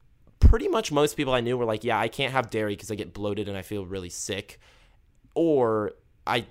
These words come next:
I knew a couple people and they're like, "Yeah, I can't have gluten." So, I don't know.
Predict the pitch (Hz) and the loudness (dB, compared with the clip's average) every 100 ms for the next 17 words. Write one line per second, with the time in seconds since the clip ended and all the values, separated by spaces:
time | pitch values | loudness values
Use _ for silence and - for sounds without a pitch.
0 | - - 127 135 120 - 139 113 117 110 | -12 -6 -4 -2 -4 -4 -4 -6 -8 -6
1 | 104 101 98 - 98 95 98 101 - 101 | -6 -6 -8 -8 -8 -8 -10 -10 -10 -10
2 | - - - _ _ _ - - - 165 | -10 -14 -20 _ _ _ -20 -16 -2 4
3 | 147 143 - - - 180 123 82 | 4 4 0 -2 4 4 4 -4